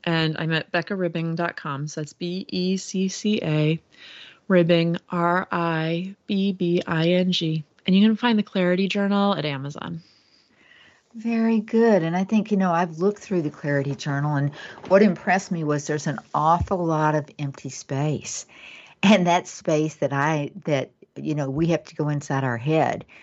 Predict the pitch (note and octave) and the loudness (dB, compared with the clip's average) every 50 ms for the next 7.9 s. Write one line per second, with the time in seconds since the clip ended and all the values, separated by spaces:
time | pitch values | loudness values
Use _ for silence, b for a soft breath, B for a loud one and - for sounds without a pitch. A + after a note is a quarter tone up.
0 | B B B B B _ _ - D3 C#3+ C3 - D#3 E3 E3+ - F3+ C#3+ C3 A2+ | B B B B B _ _ -4 -4 -4 -2 -2 -4 -4 -2 -2 -2 0 0 0
1 | A2 - - - C#3+ C#3 C#3+ - - C#3+ C#3+ C#3+ C3+ D3 C#3 C3 B2 C3 C#3 C#3+ | -2 -2 -4 -6 -8 -8 -8 -8 -6 -6 -4 -4 -4 -4 -6 -6 -6 -6 -4 -4
2 | C#3+ C3+ B2+ B2 B2 B2+ C3+ D3 D3+ - - - B B B B B B B _ | -4 -4 -4 -4 -4 -2 0 -2 -2 -4 -6 -14 B B B B B B B _
3 | _ C#3 D#3 D#3 D#3+ D#3+ - - - D#3 D3+ D3+ E3 F3+ F#3+ F#3 F3 D#3 C#3 C3+ | _ -2 0 2 2 0 -2 -6 -12 -10 -6 0 2 4 4 4 4 2 0 -2
4 | C#3 C3+ B2+ - - - - - C#3 C3 B2 A2+ - A#2 - - - - - - | -2 -4 -4 -6 -8 -10 -10 -8 -6 -6 -4 -6 -6 -10 -12 -16 -20 -20 -20 -20
5 | _ _ - D#3 D3+ C#3+ - D3+ D3+ D3 D3 - D#3+ D3 C#3 C#3 C#3 C#3+ C#3+ C#3+ | _ _ -8 -6 -6 -6 -4 -4 -4 -4 -4 -4 -2 -2 0 0 0 2 2 2
6 | C#3+ C#3 C#3 C#3 C#3 C3+ B B B B B B - D#3 D#3+ D3+ E3 D#3+ D#3 - | 4 4 2 2 0 -2 B B B B B B -4 -2 0 2 2 2 2 2
7 | - F#3 E3+ F3 F3 G3 G3+ G3+ F#3 E3 D3 C#3+ C#3 C#3 C#3+ D3 D3+ | 2 2 4 4 4 4 4 4 2 2 2 0 0 0 0 0 -2